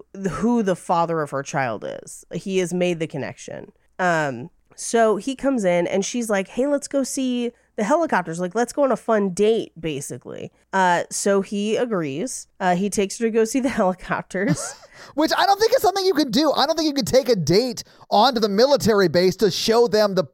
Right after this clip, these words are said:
Speaker 2: like, hardware.
Speaker 1: I've been on Air Force too, but, like, that was as part of, like, a, like, a specialized trip thing when I was in high school.
Speaker 2: Okay.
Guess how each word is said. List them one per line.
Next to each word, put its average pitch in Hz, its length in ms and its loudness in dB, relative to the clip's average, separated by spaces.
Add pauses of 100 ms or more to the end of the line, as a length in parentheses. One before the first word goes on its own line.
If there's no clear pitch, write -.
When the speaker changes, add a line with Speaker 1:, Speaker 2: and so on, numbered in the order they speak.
Speaker 2:
like, 175 180 2
hardware. 113 640 0 (140)
Speaker 1:
I've 285 180 2
been 403 120 4
on 339 100 2
Air 233 160 2
Force 196 260 -4
too, 247 480 -2
but, 240 300 2
like, 233 440 4 (200)
that 220 260 2
was 269 200 2
as 202 260 0
part 214 340 0
of, 202 120 0
like, 185 200 2
a, 160 420 2 (160)
like, 180 180 0
a 170 80 0
specialized 175 1120 0
trip - 320 0
thing 160 320 -2
when 147 140 -2
I 147 80 0
was 143 120 -4
in 139 80 -6
high 139 180 -4
school. - 440 -14 (440)
Speaker 2:
Okay. 147 360 0